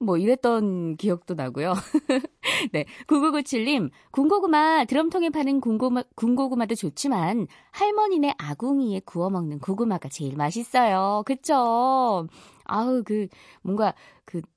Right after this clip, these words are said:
냄새가, 고구마 굽는 냄새가 다 퍼지잖아요. 그 붓도막 있는 부엌 쪽에 다 퍼지는데, 아, 그 향이 정말, 예, 저도 예전에 외갓집에 가서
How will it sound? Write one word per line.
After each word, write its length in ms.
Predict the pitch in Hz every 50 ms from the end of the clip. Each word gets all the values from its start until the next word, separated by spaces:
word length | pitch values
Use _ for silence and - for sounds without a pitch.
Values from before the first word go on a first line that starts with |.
| _ _ 170
냄새가, 680 | 185 220 262 285 359 370 262 185 160 143 143 143 143
고구마 400 | - - 208 202 254 247 240 220
굽는 380 | - - 190 190 208 226 208 175
냄새가 420 | 147 135 139 139 - 151 - 156 147 -
다 180 | - - - 208
퍼지잖아요. 840 | - 277 370 392 453 - 349 240 170 147 147 147 175 214 208 175 156
그 160 | - 165 151
붓도막 600 | 139 - - 196 - - 262 262 247 226 190 175 156
있는 580 | 143 147 147 147 147 160 180 185 165 135 127 - - - _ -
부엌 240 | - 190 190 - _ _ _
쪽에 280 | - 160 147 147 147 139 -
다 160 | - - -
퍼지는데, 640 | - - 269 262 - 247 220 214 220 285 269 - -
아, 300 | - - - - - -
그 220 | - - 208 220 233
향이 300 | 247 302 311 294 294 277
정말, 360 | 233 196 185 196 208 208 214 - - - - - _ _ -
예, 40 | 175
저도 320 | - 170 156 - 175 165
예전에 240 | 170 - 202 180 170
외갓집에 540 | 156 165 190 226 220 - - - - 131 127
가서 560 | - - - - 135 127 135 139 143 139 139